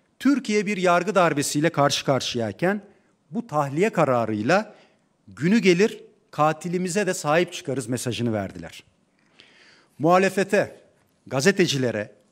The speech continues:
onlar gibi düşünmeyenlere akılları sıra gözdağı veriyorlar. Onlar o gün Samast'ı hatırlattıkça, Erhan Tunceli, Yasin Hayal'i ve türevlerini konuştukça ve korudukça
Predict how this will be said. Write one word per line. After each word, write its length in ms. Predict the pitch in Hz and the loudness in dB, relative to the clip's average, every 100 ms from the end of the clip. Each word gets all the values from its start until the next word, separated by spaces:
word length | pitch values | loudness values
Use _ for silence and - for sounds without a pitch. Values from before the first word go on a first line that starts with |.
| - | -2
onlar 360 | 147 170 214 | 2 6 6
gibi 220 | 196 165 143 | 4 -2 -4
düşünmeyenlere 920 | - 185 160 139 131 123 151 190 - _ _ - | -2 0 0 0 0 0 -2 -2 -8 _ _ -4
akılları 460 | 208 190 160 143 | -2 -2 -2 -2
sıra 500 | 135 147 165 180 - _ - | -4 -2 -2 -4 -10 _ -2
gözdağı 460 | 160 147 113 107 90 | 0 2 0 -2 -4
veriyorlar. 580 | 87 80 - - - - _ _ _ _ - _ - | -10 -12 -16 -20 -20 -20 _ _ _ _ -20 _ 0
Onlar 300 | 165 214 233 | 4 6 4
o 140 | 226 | 4
gün 80 | 226 | 0
Samast'ı 520 | - 240 214 185 220 | 0 2 2 0 0
hatırlattıkça, 840 | 196 180 165 165 - - - 110 - _ _ _ _ _ _ _ _ 135 | 0 0 0 0 -4 -12 -8 -10 -12 _ _ _ _ _ _ _ _ 4
Erhan 340 | 160 190 196 | 6 6 4
Tunceli, 600 | 214 220 160 156 101 - _ | 0 0 0 -2 -4 -12 _
Yasin 500 | 104 131 147 - 185 | -6 -2 -2 -2 -2
Hayal'i 600 | 147 147 175 180 196 233 - | 0 2 4 4 2 -2 -2
ve 180 | 143 170 | -2 -2
türevlerini 640 | 147 156 156 165 170 202 233 | -2 0 2 2 2 2 4
konuştukça 680 | 156 135 - - - 131 | 2 0 -4 -12 -4 -4
ve 80 | 123 | -2
korudukça 840 | - 123 117 110 - 190 214 - | -4 -4 -4 -4 2 2 2 -6